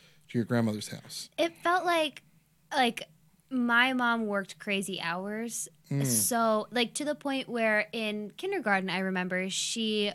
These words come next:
Speaker 2: put me in the P M class so that she'd be able to take me to school because she wouldn't be able to wake up in the morning to take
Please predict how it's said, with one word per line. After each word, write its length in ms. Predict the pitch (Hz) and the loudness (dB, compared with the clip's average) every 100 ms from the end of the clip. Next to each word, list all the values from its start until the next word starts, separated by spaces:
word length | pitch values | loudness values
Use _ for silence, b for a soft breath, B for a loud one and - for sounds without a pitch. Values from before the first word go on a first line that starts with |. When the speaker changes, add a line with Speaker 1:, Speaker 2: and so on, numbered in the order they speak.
| - | -6
Speaker 2:
put 200 | - 269 | -6 -4
me 120 | 254 | -4
in 260 | 240 220 214 | -6 -4 -4
the 80 | 185 | -4
P 420 | 156 - 254 233 | -8 -6 -2 0
M 220 | 180 165 | -2 -4
class 720 | - 165 82 - - - - - | -6 -6 -6 -8 -10 -6 -6 -4
so 220 | 226 214 | -2 0
that 240 | 196 - | 0 -2
she'd 300 | - 226 190 | -4 -4 -4
be 160 | 196 180 | -4 -4
able 180 | 180 175 | -4 -6
to 80 | |
take 340 | 170 - 170 170 | -6 -10 -12 -10
me 120 | 160 | -14
to 80 | 156 | -14
school 380 | - - - - | -16 -14 -16 -12
because 280 | 202 202 190 | -10 -6 -4
she 120 | 220 | -4
wouldn't 220 | 196 185 | -4 -4
be 80 | 180 | -6
able 140 | 175 170 | -6 -6
to 80 | |
wake 340 | 165 165 165 170 | -6 -8 -10 -12
up 320 | 95 - - _ B B B B | -12 -14 -20 _ B B B B
in 160 | 214 202 | -4 0
the 40 | |
morning 460 | 185 170 175 185 190 | 0 -2 -4 -6 -10
to 120 | - | -12
take 260 | - 175 | -20 -20